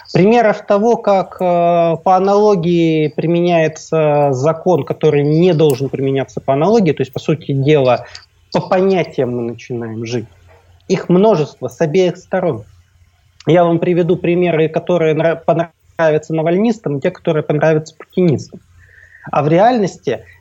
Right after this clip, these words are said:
наличие этих примеров обозначает одно: полное бесправие. Соответственно, у вас не защищена в стране ни собственность в виде хрущевки, которую могут запросто снести по закону о реновации.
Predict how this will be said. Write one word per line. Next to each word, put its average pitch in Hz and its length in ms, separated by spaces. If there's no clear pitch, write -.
наличие 170 480
этих - 180
примеров 160 400
обозначает 151 560
одно: 196 260
полное 160 380
бесправие. 139 600
Соответственно, 175 1600
у 180 80
вас 220 240
не 202 100
защищена 196 640
в - 40
стране 180 460
ни 170 260
собственность 180 720
в 160 60
виде 160 340
хрущевки, 196 640
которую 151 440
могут 143 340
запросто 147 480
снести 165 420
по - 120
закону 131 440
о 131 80
реновации. 139 680